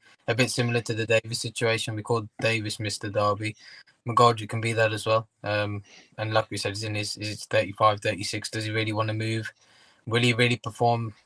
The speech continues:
the way he's performing like this in the Championship? Who knows?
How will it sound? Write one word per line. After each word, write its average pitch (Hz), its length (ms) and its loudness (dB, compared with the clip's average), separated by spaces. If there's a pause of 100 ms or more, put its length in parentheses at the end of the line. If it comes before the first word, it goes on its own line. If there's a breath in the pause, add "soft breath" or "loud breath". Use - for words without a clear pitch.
(140)
the 113 120 -2
way 117 140 6
he's 110 100 -2
performing 113 460 -4
like 107 120 -2
this 110 180 -8
in 113 80 -2
the 107 80 -4
Championship? 123 540 2 (260)
Who 117 80 -4
knows? 123 460 2